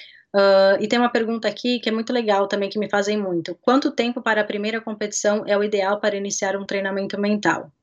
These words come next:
Ah, não tem tempo ideal.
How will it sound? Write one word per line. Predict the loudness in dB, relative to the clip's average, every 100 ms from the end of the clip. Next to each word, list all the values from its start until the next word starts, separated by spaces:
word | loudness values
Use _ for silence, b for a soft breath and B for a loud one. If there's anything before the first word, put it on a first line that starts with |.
| _ B B B B B
Ah, | 4 6 6 4 2 -2 _ _ _ _ _ _ _ 2
não | 4 6
tem | 4 0
tempo | -2 -6 -8
ideal. | -8 -8 -8